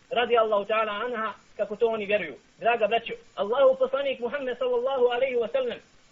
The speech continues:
nije znao šta će se desiti, nije znao gajb, osim onog što mu je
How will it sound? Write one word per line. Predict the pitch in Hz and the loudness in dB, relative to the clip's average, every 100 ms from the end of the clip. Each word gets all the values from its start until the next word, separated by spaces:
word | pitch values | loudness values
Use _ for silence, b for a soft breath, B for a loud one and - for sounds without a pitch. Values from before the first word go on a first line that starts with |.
| _ _ - | _ _ -8
nije | 233 320 269 | -6 0 0
znao | 226 277 262 | 0 0 0
šta | 233 254 | 0 -2
će | 277 262 | -4 0
se | 240 | 2
desiti, | 254 247 214 - _ _ - | 4 2 -4 -16 _ _ -18
nije | 190 285 277 | -6 2 2
znao | 262 277 247 | 2 0 2
gajb, | 254 262 - _ _ _ - | 2 0 -2 _ _ _ 0
osim | 269 277 269 | 4 4 2
onog | 285 277 262 | 0 2 0
što | - 247 | 0 0
mu | |
je | 254 | 0